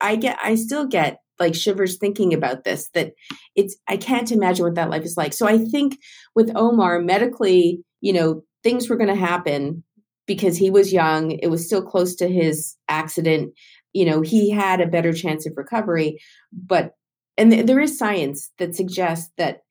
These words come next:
that human connection, familiar voices telling familiar stories, those things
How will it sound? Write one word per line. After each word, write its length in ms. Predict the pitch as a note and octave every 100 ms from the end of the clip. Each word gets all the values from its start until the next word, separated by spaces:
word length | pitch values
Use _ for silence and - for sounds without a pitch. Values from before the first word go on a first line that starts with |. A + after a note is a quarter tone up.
| _ _ - F#3+
that 340 | F#3 E3+ D3 _
human 680 | - - A#3 A#3 A3+ G#3+ G3
connection, 840 | A3 F3 F3+ F3+ D3+ C#3 C#3 E3 - _ _ _ _
familiar 420 | G#3 G#3 G#3+ A3+ G#3+
voices 380 | F#3+ G3 G3
telling 320 | F#3 G3 F3+ F3
familiar 380 | F3 F3 E3+
stories, 500 | E3 - E3 D3+ D3+ -
those 260 | F#3 F3+
things 420 | - F3 D#3 D#3